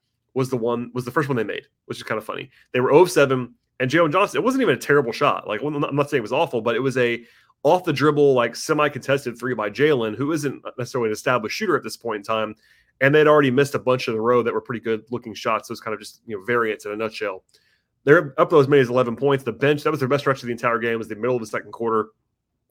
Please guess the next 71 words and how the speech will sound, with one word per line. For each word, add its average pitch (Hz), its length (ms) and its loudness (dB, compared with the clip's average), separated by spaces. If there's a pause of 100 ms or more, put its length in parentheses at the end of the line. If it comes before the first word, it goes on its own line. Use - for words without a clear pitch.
(200)
where 123 120 -2
it - 120 -4
was 113 100 -6
kind 127 180 -2
of 110 60 -2
the 104 60 -2
bench 123 400 0
plus 117 220 -4
Trae, 110 520 0 (440)
and 131 60 -4
they 131 60 2
were 117 80 2
flying 131 320 0
around. 120 380 2
Bogey 127 180 0
and 123 80 -4
Jalen 123 180 0
played 107 160 -6
fourteen 135 500 -6
minutes 127 200 -6
in 101 80 -12
a 95 40 -10
row, 101 300 0
basically. 131 460 -4
That 127 180 -8
was 110 140 -8
interesting 110 300 -12
to 104 60 -10
go 110 340 0 (300)
kind 123 120 -2
of 107 60 -6
see 123 160 -2
that. 107 400 -2 (260)
Uh, 120 160 2
but 120 140 -2
they 131 100 6
let 143 180 2
down 135 220 2
late 131 140 2
in 123 80 -10
the 123 80 -4
first 131 260 -4
half 120 260 0
when 117 80 -12
the 110 40 -10
starters 117 240 -2
started 120 180 -2
to - 40 -8
come 123 100 -6
back 117 140 -2
in 104 60 -12
the 107 60 -12
game. 110 320 -4 (300)
Trae 147 260 6
was 127 140 0
very 120 380 2
bad 131 280 4
at - 120 -10
the 131 60 -4
end 131 80 -2
of 127 60 -4
the 113 60 -10
first 123 200 -4
half, 123 380 -4
like, - 180 -10
notably 123 440 -2
missed 117 220 -10
a 120 40 -8
bunch 113 140 -6
of - 60 -12
shots 113 240 -6